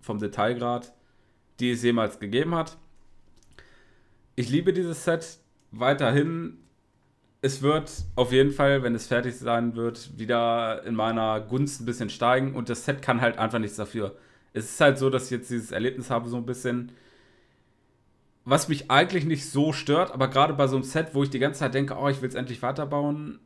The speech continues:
und mir aber die Teile fehlen, ist das halt so ein gewisses Problem. Nichtsdestotrotz ist es ein super Set. Wenn ihr das unter zweihundert Euro kriegt, schlagt sofort zu. Wenn das vollständig ist, wenn da alles dabei ist,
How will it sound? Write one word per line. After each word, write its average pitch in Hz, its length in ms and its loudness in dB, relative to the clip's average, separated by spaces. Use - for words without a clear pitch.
und 123 140 -2
mir 131 100 4
aber 123 140 4
die 113 100 -4
Teile 135 300 0
fehlen, 131 380 -4
ist 117 160 -12
das - 140 -6
halt 120 180 -2
so 117 80 -2
ein 113 240 -4
gewisses 117 340 -6
Problem. 104 460 -2
Nichtsdestotrotz 135 680 2
ist 123 140 -6
es 113 100 -10
ein 117 80 -4
super 135 300 -2
Set. 135 320 0
Wenn 123 140 4
ihr 139 100 8
das 131 140 2
unter 131 240 0
zweihundert 117 380 -2
Euro 139 260 0
kriegt, 139 360 -6
schlagt 131 400 4
sofort 120 340 -2
zu. - 220 -10
Wenn 110 140 -2
das 110 100 -2
vollständig 143 480 0
ist, 135 140 -4
wenn 107 100 0
da - 60 0
alles 120 240 -2
dabei 113 260 -2
ist, 135 180 -6